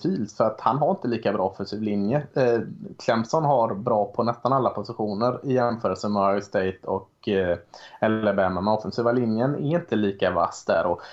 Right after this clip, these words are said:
och jag tänker lite, lite så att, eh, ja,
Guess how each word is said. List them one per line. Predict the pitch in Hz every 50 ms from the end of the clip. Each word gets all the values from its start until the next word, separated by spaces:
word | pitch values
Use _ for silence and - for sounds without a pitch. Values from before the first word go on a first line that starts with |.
| - - -
och | - 113
jag | 123 139 147
tänker | 170 156 113 - 117
lite, | 113 110 - 107 101 104 104 104 101 101 101 98 95
lite | 107 117 120 - 104
så | - - 107 110
att, | 101 - - _ _ _ -
eh, | 117 104 98 98 98 98 - - - - - - - - _ _ - - - - - 151
ja, | - 143 127 135 151 147 -